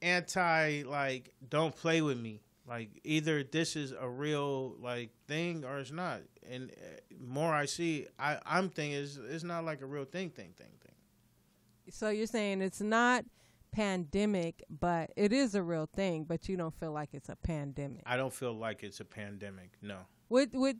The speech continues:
Speaker 2: tripped me out is, uh, last week, uh,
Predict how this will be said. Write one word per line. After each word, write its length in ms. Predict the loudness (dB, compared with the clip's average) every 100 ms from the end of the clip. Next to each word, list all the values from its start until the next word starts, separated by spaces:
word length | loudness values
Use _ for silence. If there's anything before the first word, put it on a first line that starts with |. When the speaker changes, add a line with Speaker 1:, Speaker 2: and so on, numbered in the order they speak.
| -6
Speaker 2:
tripped 240 | -2 -2
me 180 | 0 0
out 260 | 2 0 0
is, 300 | 0 -2 -2
uh, 500 | 0 2 2 0 -2
last 480 | 0 2 0 0 -2
week, 400 | 2 2 0 -4 -16 -20 _ _ _ _ _ _ _ _
uh, 420 | 2 4 4 4